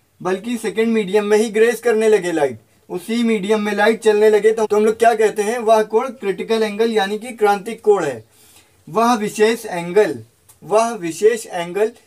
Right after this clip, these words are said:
जिस पे अपवर्तन कोण का मान नाइंटी डिग्री हो जाता है, उसे हम लोग critical angle कहते हैं। थो-, देखिए, हम लोगों ने धीरे धीरे आपतन कोण का मान बढ़ाया तो अपवर्तन कोण का भी मान बढ़ रहा था, लेकिन एक मौका ऐसा आता है कि आपतन कोण को हम लोग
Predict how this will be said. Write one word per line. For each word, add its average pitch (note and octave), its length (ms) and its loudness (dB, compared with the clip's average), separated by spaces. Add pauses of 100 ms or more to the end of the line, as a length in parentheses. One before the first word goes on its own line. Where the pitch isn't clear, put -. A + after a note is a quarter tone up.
(140)
जिस F#3 180 -4
पे A#3+ 200 -2
अपवर्तन F3 640 -2
कोण G#3 300 4
का A3 220 0
मान G#3 320 -2
नाइंटी F#3+ 440 -6
डिग्री G3 320 -4
हो G#3 220 -4
जाता F3+ 360 0
है, F#3 200 -4 (280)
उसे F#3+ 280 -4
हम A3 160 2
लोग A#3+ 180 -2
critical G#3 420 0
angle G#3 400 0
कहते G3 340 0
हैं। E3+ 200 -8 (680)
थो-, G#3 140 -8 (440)
देखिए, F#3+ 260 -2
हम A3+ 140 0
लोगों A3 160 4
ने B3 120 -8
धीरे G3 280 -2
धीरे G#3+ 220 -6
आपतन G#3 360 -2
कोण G#3 180 -8
का G#3+ 140 -4
मान G3+ 240 -4
बढ़ाया G3 340 0
तो A#3 220 -10 (300)
अपवर्तन F#3 520 -4
कोण G#3 220 -4
का G3+ 120 -2
भी G3+ 160 -2
मान G3 280 0
बढ़ E3 140 0
रहा B2+ 200 -4
था, A2+ 200 -16 (220)
लेकिन G3 280 -6
एक A3 280 4
मौका A3 320 0
ऐसा G#3+ 320 0
आता G#3+ 260 -2
है A3+ 140 -4
कि A#3 180 -12
आपतन G3 400 -4
कोण A3 220 0
को A3 120 -4
हम A3 140 -4
लोग A#3+ 160 -6